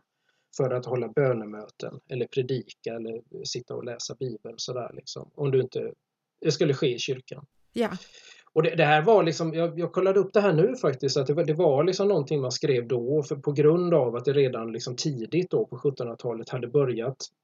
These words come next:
Speaker 1: bubbla.
Speaker 2: Mm.
Speaker 1: Och att, att, eh, någon tysk rörelse som heter pietisterna,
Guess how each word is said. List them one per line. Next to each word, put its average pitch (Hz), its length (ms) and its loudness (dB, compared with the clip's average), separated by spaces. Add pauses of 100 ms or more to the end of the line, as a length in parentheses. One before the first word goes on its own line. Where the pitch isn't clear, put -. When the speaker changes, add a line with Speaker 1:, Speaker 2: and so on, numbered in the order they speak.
(360)
Speaker 1:
bubbla. 120 420 2 (600)
Speaker 2:
Mm. 170 240 -2
Speaker 1:
Och 123 40 0
att, - 200 -8
att, - 260 -10
eh, 113 480 -10
någon 127 200 -6
tysk - 360 -6
rörelse 135 360 -2
som 135 160 -8
heter 127 140 -10
pietisterna, 127 960 -6